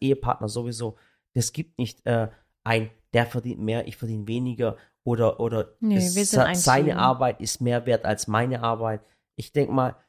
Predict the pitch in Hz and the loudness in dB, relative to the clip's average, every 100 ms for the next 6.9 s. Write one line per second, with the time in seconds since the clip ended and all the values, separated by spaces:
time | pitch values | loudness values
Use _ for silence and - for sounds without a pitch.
0 | _ - 127 123 - - 220 208 - 190 | _ 0 2 0 -4 0 2 4 2 0
1 | 185 180 139 - 147 160 170 123 - 151 | 0 0 0 2 2 0 -4 -6 -2 -2
2 | - 147 - 117 113 156 185 - 135 - | 0 -4 -4 -2 0 0 -4 -4 -4 -2
3 | 123 123 120 123 117 120 113 107 _ _ | -4 -6 -4 -4 -2 -2 -2 -4 _ _
4 | _ 123 123 - - - - 123 127 139 | _ 0 0 -2 -10 -10 -10 -4 -2 -2
5 | - 123 - - 117 - - 113 123 - | -2 -8 -8 -10 -10 -6 -4 -4 -4 -6
6 | 113 104 - 107 110 127 - 120 | -6 -6 -4 -4 -4 -6 -12 -10